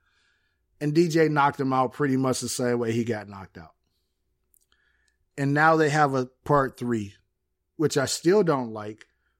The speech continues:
but D J's the champion now, so I can't be against it.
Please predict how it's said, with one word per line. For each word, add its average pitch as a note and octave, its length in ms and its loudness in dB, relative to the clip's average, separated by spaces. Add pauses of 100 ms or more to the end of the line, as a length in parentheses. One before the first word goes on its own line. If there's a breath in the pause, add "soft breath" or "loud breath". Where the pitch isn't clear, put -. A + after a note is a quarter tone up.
(120)
but D#3 260 0 (140)
D D#3 180 2
J's D3+ 260 2
the B2 80 -6
champion C#3 560 0
now, A2+ 180 -8
so C3 160 -4
I A#2 80 0
can't D#3+ 360 -4
be C3+ 100 -2
against B2 500 -4
it. F#2+ 140 -14